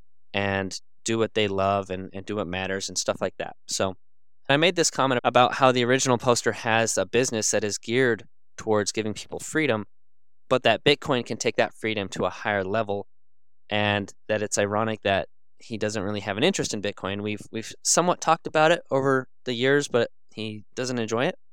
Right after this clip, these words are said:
And I just put in the Sailor series and said, like, "This is a primer on it." Um, it's really interesting. The Sailor series is great, from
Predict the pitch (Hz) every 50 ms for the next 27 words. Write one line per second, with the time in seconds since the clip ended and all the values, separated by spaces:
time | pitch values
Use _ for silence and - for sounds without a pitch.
0 | - - - - - - - - - - - - 127 127 131 135 143 151 - -
1 | - - - - - - - - - - - - - - - 156 147 139 135 120
2 | - - 131 123 123 117 117 - - 123 120 117 120 120 117 107 104 - 120 107
3 | 110 107 - 123 - - 226 160 120 - - 127 123 131 131 131 131 123 127 131
4 | 120 - - - - - - - - - - - 107 104 104 104 104 - - 110
5 | 113 120 127 123 117 117 117 - - - 120 117 117 107 - - - - - -
6 | 110 - - 120 127 135 123 - - 127 113 113 107 - 101 92 - - - 95
7 | 101 107 110 - - - - 104 101 101 92 -